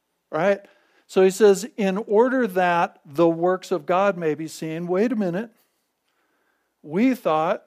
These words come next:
the blindness was the work of God. But Jesus said, in total opposition to that,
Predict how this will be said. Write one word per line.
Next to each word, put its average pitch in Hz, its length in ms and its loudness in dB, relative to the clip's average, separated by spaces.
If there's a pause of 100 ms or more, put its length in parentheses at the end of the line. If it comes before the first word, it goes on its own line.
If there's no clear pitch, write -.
(140)
the 175 120 0
blindness 196 580 -2
was 139 160 -10
the 139 80 -14
work 131 260 -12
of - 80 -16
God. 147 340 -14 (1200)
But 160 180 -2
Jesus 208 440 -4
said, 156 480 -2 (100)
in 180 200 -6
total 247 400 0
opposition 220 720 -2
to 185 140 -6
that, 135 440 -6